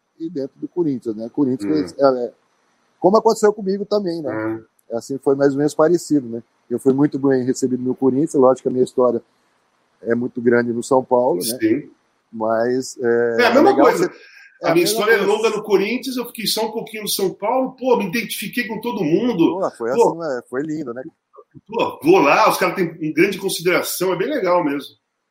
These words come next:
Speaker 1: É, a torcida mesmo, meu,
Speaker 2: Sim.
Speaker 1: abraçou, né, cara? Assim, não teve problema nenhum, nem eu tive também no Corinthians.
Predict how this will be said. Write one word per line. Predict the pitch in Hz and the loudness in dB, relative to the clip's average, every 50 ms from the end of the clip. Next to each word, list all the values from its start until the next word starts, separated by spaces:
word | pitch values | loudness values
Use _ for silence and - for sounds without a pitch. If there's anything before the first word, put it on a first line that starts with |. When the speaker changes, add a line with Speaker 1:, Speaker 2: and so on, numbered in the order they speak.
| _ - 156 | _ -4 -2
Speaker 1:
É, | 151 | -2
a | 151 | -2
torcida | - - 160 147 - - - 127 151 170 165 131 | -2 -4 -6 -6 -6 -8 -6 -4 -2 -2 -2 -4
mesmo, | 120 135 151 147 135 135 123 | -2 -4 -4 -4 -4 -8 -12
meu, | 113 127 123 110 95 90 _ | -10 -8 -10 -10 -10 -12 _
Speaker 2:
Sim. | - - 113 131 - - _ _ _ _ _ _ _ _ | -8 -6 -6 -6 -6 -8 _ _ _ _ _ _ _ _
Speaker 1:
abraçou, | - 110 113 110 117 123 127 - - - 110 123 143 165 165 131 - _ _ _ _ _ _ _ | -8 -8 -6 -2 -2 -2 -2 -2 -6 -8 -6 -4 -4 -2 -2 -4 -6 _ _ _ _ _ _ _
né, | - 104 117 135 151 147 - | -10 -8 -6 -6 -6 -8 -12
cara? | 107 95 87 98 _ _ _ 101 | -18 -18 -18 -20 _ _ _ -20
Assim, | 104 - - - 117 110 117 113 113 113 101 90 _ _ _ - | -20 -20 -16 -14 -14 -12 -12 -14 -14 -16 -18 -20 _ _ _ -12
não | 120 107 | -12 -10
teve | 98 - 127 131 131 127 113 98 - _ | -4 -2 0 0 0 -2 -4 -6 -10 _
problema | - 113 110 110 123 120 127 120 | -4 -4 -2 0 0 -2 -2 -2
nenhum, | 110 107 104 104 117 143 143 | -4 -4 -6 -4 -4 -4 -4
nem | 127 113 120 120 | -2 -2 -2 -2
eu | 120 123 | -2 -4
tive | 120 - - 120 113 | -6 -6 -6 -6 -4
também | - 113 104 107 | -4 -4 -4 -4
no | 113 | -10
Corinthians. | - - 98 104 113 127 147 | -12 -16 -20 -20 -18 -20 -20